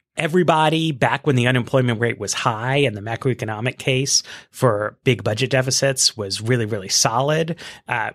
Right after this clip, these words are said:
everybody of both parties claimed to be really concerned about the deficit. Uh, now everyone's just decided that they don't care. And that's part of what makes these deals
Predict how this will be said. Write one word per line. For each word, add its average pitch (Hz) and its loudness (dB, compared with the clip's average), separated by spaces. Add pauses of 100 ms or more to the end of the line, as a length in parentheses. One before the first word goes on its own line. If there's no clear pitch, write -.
(140)
everybody 139 4
of 104 -2
both 117 -2
parties 135 2
claimed 117 0
to 113 -4
be 110 0
really 104 -2
concerned 113 -4
about 127 0
the 131 0
deficit. 143 2
Uh, 107 -4
now 120 -4
everyone's 110 -6
just - -2
decided 107 0
that 101 -20
they 107 -4
don't 107 -12
care. 143 0 (500)
And 117 0 (220)
that's 214 4
part 214 4
of 160 2
what 135 2
makes 131 2
these 110 2
deals 110 -2